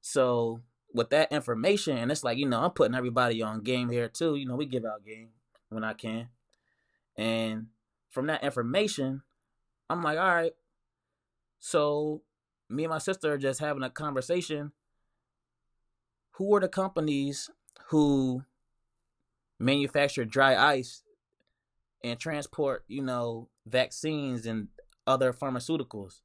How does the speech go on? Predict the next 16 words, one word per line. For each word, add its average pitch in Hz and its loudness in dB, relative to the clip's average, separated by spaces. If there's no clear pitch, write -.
And 110 -2
we 147 0
found, 131 0
uh, 120 2
a - -10
couple 135 -4
companies, 120 -4
and 113 -4
they, 113 -2
I 127 -2
can't, 123 -4
they 131 0
names 139 0
escape 120 -2
me. 107 -6
Uh, 104 -2